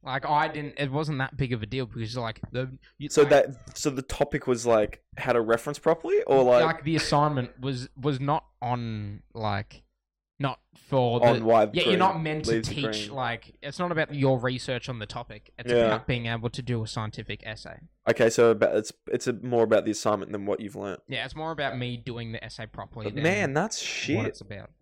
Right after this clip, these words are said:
Speaker 1: That's, it was
Speaker 2: I,
Speaker 1: AIDS.
Speaker 2: I'm
Speaker 1: I did really well on it,
Speaker 2: scared
Speaker 1: though. I
Speaker 2: now.
Speaker 1: did it the morning that I was meant to hand it in.
Speaker 2: And you did well?
Speaker 1: And I got, like, an eighty percent on it or something.
Speaker 2: It's like your,
Speaker 1: Like
Speaker 2: um, whatchamacallit? Your performance exam.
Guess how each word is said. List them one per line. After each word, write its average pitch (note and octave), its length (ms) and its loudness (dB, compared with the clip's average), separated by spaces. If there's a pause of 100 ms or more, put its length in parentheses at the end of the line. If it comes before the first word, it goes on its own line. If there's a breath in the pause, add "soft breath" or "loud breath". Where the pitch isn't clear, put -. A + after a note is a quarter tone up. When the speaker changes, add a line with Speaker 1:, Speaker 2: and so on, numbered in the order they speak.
(100)
Speaker 1:
That's, - 440 -20 (380)
it B2 60 -20
was G#2+ 120 -14
Speaker 2:
I, D#3+ 120 0
Speaker 1:
AIDS. - 180 -14 (180 soft breath)
Speaker 2:
I'm D3 120 0
Speaker 1:
I - 20 2
did B3 160 -2
really E3+ 160 4 (120)
well A#2+ 120 0
on A#2+ 60 6
it, - 60 4
Speaker 2:
scared G#2+ 140 0
Speaker 1:
though. G#2+ 40 -2
I A2 180 0
Speaker 2:
now. - 20 -2
Speaker 1:
did D3+ 140 -2
it - 80 -6
the C#3+ 80 -4
morning A#2+ 640 -6
that A2+ 120 -6
I A2+ 60 0
was A2 100 -4
meant A2+ 140 -8
to B2 120 -6
hand A2 140 -4
it G2+ 120 -6
in. C3+ 220 -6 (100)
Speaker 2:
And A#2 100 -2
you A2 60 -4
did A2 160 -2
well? A2 280 -2
Speaker 1:
And A2+ 120 -4
I A2+ 80 -2
got, A2 160 -6
like, G#2+ 240 -8
an A2 180 -14
eighty G#2 180 -10
percent - 480 -16
on G#2 140 -12
it G#2 160 -12
or A2 100 -8
something. A2 280 -8
Speaker 2:
It's A#2+ 100 -4
like A#2 180 -2
your, A2+ 400 0
Speaker 1:
Like A2 100 -2
Speaker 2:
um, G#2+ 400 -4 (280)
whatchamacallit? A#2+ 520 -8 (720)
Your A2+ 100 -4
performance C3 540 -8
exam. G#2 280 -12